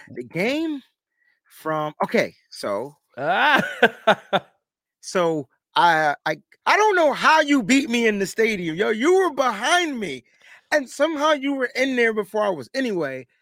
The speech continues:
Speaker 2: I
Speaker 1: I
Speaker 2: don't
Speaker 1: was getting
Speaker 2: play,
Speaker 1: Miss
Speaker 2: man.
Speaker 1: Debbie her game day pins, and so I missed the seventy-five yard touchdown. All I heard to do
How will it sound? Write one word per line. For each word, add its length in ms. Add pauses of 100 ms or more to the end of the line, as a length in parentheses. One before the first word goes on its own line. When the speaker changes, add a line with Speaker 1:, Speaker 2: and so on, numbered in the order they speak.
(120)
Speaker 2:
I 80
Speaker 1:
I 40
Speaker 2:
don't 60
Speaker 1:
was 100
getting 260
Speaker 2:
play, 20
Speaker 1:
Miss 100
Speaker 2:
man. 160
Speaker 1:
Debbie 240
her 180
game 360
day 180
pins, 540 (360)
and 120
so 160
I 120
missed 560 (380)
the 60
seventy-five 680
yard 220
touchdown. 300
All 200
I 80
heard 180
to 40
do 60